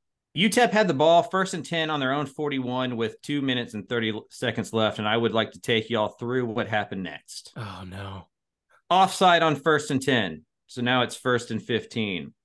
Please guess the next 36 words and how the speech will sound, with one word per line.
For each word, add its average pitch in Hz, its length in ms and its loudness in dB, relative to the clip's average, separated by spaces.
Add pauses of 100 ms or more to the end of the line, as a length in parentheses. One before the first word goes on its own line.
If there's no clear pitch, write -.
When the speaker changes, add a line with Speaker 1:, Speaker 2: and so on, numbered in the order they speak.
Speaker 1:
Incomplete 170 540 2
on 156 180 2
second 151 380 -2
down. 110 320 0
So 113 120 -10
now 120 240 0
it, 117 180 0
or 117 200 0
incomplete 135 640 -2
on 117 140 -4
the 110 60 -4
first 117 260 -4
and 117 120 -6
fifteen. 110 320 -6
So 110 100 -4
now 120 120 2
it's - 140 -8
second 135 280 0
and 113 100 -2
fifteen 120 440 -2
with 95 140 -6
two 127 220 0
oh 113 80 4
one 107 280 -2
left. 107 280 -2
They 107 80 -2
throw 123 180 -2
a 104 40 0
short 165 400 -4
pass 131 340 2
to - 100 -8
get 120 140 -4
to 110 80 -8
third 135 320 0
and 117 120 -2
ten. 117 440 0